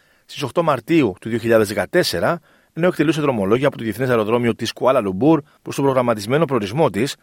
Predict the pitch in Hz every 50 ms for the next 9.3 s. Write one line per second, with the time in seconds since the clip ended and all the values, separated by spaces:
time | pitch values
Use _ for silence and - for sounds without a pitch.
0 | _ _ - - 185 170 165 - 131 117 110 104 101 98 90 85 - _ _ _
1 | _ - - 120 113 107 101 120 113 101 95 - 117 110 104 123 - 127 107 113
2 | 95 104 117 107 98 98 87 90 107 127 127 113 120 104 104 101 101 110 107 104
3 | 110 104 - - - 104 - - 117 110 - - - 107 98 98 104 117 110 -
4 | 104 92 113 147 139 - 98 117 151 - - _ _ _ _ - - 135 151 143
5 | 147 139 131 127 135 135 123 135 113 113 107 107 151 165 120 92 87 95 113 139
6 | - - - 101 - 110 110 110 107 101 - 104 95 90 - - 151 147 147 -
7 | 165 143 120 - - _ _ _ _ _ - 139 131 - 175 165 156 185 185 -
8 | 90 82 101 127 156 143 _ _ _ - - 175 170 165 160 151 143 135 110 113
9 | 110 110 107 98 90 78